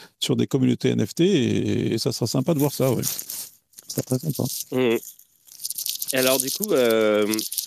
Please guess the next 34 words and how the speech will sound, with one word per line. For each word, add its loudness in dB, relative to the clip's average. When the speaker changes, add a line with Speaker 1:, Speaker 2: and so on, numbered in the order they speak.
Speaker 2:
la 4
N 2
F -16
T, 2
euh, 2
Factory, 0
qu'est-ce -8
que, 2
qu'est-ce -6
que -4
va, 2
ça -2
va 2
être -4
quoi 0
le, 4
le 2
rôle 2
de, 2
de, -2
de 2
la 2
N 0
F -8
T 0
Factory, 0
euh, 2
dans 0
cet -4
événement ? 0
Speaker 1:
Alors 2
nous, 4
à 6
la, 2